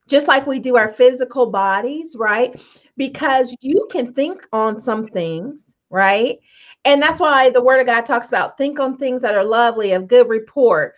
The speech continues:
that are pure, because you can literally make yourself sick or make you think you have some type of Rona symptoms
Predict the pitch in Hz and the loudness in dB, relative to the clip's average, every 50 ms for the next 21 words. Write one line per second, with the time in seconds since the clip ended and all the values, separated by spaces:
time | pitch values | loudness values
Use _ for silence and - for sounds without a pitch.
0 | _ _ - 220 208 208 196 190 - - - - 370 381 269 196 175 175 - _ | _ _ -4 -2 0 0 0 0 -4 -8 -6 -4 -2 2 2 2 0 0 -4 _
1 | _ _ _ - 269 269 339 294 277 277 - 349 415 554 - 403 330 285 285 302 | _ _ _ -10 -4 0 2 2 2 0 0 -2 -4 -2 -2 -4 -4 -2 -2 -4
2 | 330 359 403 311 285 254 247 233 240 277 294 285 285 - 277 269 269 269 - 247 | -2 -2 -2 0 0 0 0 0 0 0 0 -2 -2 -4 -4 -4 -4 -2 -2 -2
3 | 220 226 - - - _ - 339 294 240 196 143 - - _ _ _ _ - - | -2 -2 -4 -8 -12 _ -2 0 2 2 2 0 -4 -10 _ _ _ _ -20 -6
4 | _ - 254 269 269 269 277 277 277 - - 262 254 254 254 _ 403 415 403 339 | _ 0 2 2 2 2 0 0 -2 -4 -10 -14 -14 -14 -10 _ -4 -4 -4 -6
5 | 311 349 349 _ _ _ _ _ _ _ - 247 277 285 294 294 359 370 339 302 | -8 -12 -16 _ _ _ _ _ _ _ -6 -4 -2 -2 -2 0 0 2 2 2
6 | 277 254 247 262 277 - _ - 359 262 269 269 277 - 262 254 254 254 - 240 | 2 2 2 0 -2 -4 _ 0 0 2 2 2 0 2 2 2 2 0 -2 -2
7 | 247 240 240 240 _ _ _ _ _ _ - 240 247 262 277 277 277 269 262 254 | -2 -2 -4 -6 _ _ _ _ _ _ 0 2 4 4 4 4 4 4 2 2
8 | 262 254 - - - 370 339 359 381 381 - - 208 196 190 190 202 220 220 - | 2 -2 -8 -8 -6 -4 -2 -2 -4 -4 -6 -6 -4 -4 -4 -4 -6 -8 -12 -16